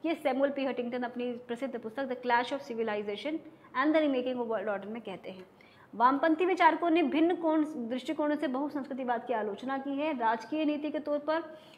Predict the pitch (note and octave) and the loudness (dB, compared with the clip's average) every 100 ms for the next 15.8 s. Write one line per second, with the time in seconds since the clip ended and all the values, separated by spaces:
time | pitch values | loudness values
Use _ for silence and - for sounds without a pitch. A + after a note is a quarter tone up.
0 | - - C4+ C4+ D#4+ F#4+ C#4+ D4+ D4 D4 | -20 -2 -2 2 2 2 2 0 -2 -6
1 | C4+ C4+ B3+ B3+ D4+ D#4 D#4+ - C#4 G4+ | -4 0 2 2 0 -2 -2 -2 2 6
2 | G4+ F#4 C4 C#4 C4+ B3+ A3+ G#3+ A#3 D4+ | 6 4 2 2 2 -2 -2 -4 -4 -2
3 | C4+ D4 C#4 D#4 E4+ D#4 C#4+ D4 D4+ B3 | -2 0 0 0 2 4 4 2 -2 -2
4 | B3 D#4+ - D4 C#4 B3 A3 B3+ - - | -2 -2 -4 -8 -6 -2 0 -2 -4 -16
5 | - - B3+ B3+ C4 C4 D#4 D4+ B3 B3+ | -20 -6 -2 0 0 2 0 2 0 0
6 | C4 A#3 B3 C#4+ C4 A3+ G#3+ G#3+ A3 G3+ | -4 -8 -6 -6 -4 -2 -4 -6 -6 -6
7 | G3+ G3+ C4 - - - - A3 C4 C4+ | -6 -6 -6 -10 -18 -20 -10 -2 0 2
8 | D#4+ D#4+ D#4+ E4 A3+ A3+ A#3 C#4 D4+ F#4+ | 2 4 2 0 -2 -6 4 4 6 2
9 | B3+ B3 B3 G#3+ G3 F#3+ G3+ F3+ - - | 2 0 -2 -4 -4 -6 -8 -12 -16 -20
10 | - - - A3+ C4 C4+ D#4+ E4 D#4+ D4 | -20 -18 -14 -4 -2 0 0 0 -2 0
11 | E4+ C#4 A#3 A#3+ D#4 C#4 D#4+ D#4 D#4+ A#3+ | 0 4 4 4 2 0 2 2 0 2
12 | A#3+ A#3 D#4 E4 D#4+ D4 - C#4+ D4 D4 | 4 4 2 0 0 -4 -4 -4 -2 -2
13 | C4+ B3+ B3+ A#3+ A#3 A#3 B3 D4+ C#4+ B3 | -2 0 -2 -2 2 4 4 4 2 0
14 | B3 B3 C#4+ D4 C4+ C4 C4 B3 B3 B3 | 0 0 0 2 2 2 2 2 0 -4
15 | C4 C#4 D4+ C#4+ A#3+ A3+ B3+ | -4 0 0 2 -2 -4 -6